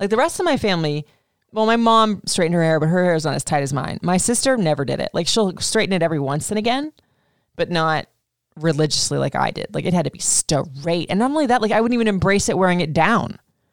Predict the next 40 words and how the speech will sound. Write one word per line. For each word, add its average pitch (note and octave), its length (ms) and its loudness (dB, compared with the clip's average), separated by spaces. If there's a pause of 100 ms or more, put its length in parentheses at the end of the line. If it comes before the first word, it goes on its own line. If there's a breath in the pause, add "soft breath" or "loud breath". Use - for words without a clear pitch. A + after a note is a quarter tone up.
(140)
I F3 120 4
would G3 140 4
just F3 180 -2
put G3+ 120 2
it G3 100 0
in, D3+ 60 -8
like, E3 140 -2
you F#3 120 0
always F#3+ 200 0
see G#3+ 140 -2
me F#3 120 2
with F3 120 0
my E3+ 80 0
hair F3 220 2
up. A3 200 0
Like, D#3 100 -2
it's D3+ 140 -4
very D3 280 0
rare F#3 220 2
that E3 160 -2
y'all C#3 160 0
see D3+ 160 -2
me D3 80 0
with C#3 100 -2
my C#3 80 -4
hair D3 160 0
down F3 220 2
unless C#3 180 -2
I C#3+ 60 -2
have C#3+ 140 -2
weave. E3+ 400 -4 (680)
And G3+ 100 0
I'm G#3 100 2
starting A#3 340 2
to A3+ 80 0
get F3 380 0 (460)
away E3+ 380 4
from C3 300 0
that - 260 -4 (220)
now. D#3+ 220 -2